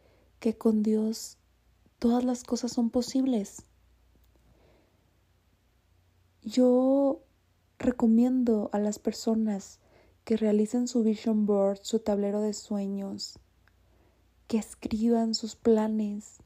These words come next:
sus metas, sus objetivos. Y es maravilloso cuando doy de alta a un paciente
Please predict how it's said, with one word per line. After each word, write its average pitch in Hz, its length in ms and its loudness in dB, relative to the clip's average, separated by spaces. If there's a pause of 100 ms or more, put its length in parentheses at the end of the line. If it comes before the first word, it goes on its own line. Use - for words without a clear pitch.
(800)
sus 226 280 -6
metas, 254 460 0
sus 220 160 -6
objetivos. 233 760 -2
Y 240 100 4
es 226 180 -2 (360)
maravilloso 269 680 0
cuando 269 360 2
doy 233 180 6
de 254 100 2
alta 254 360 -2
a 269 40 0
un 254 180 2
paciente 262 880 -2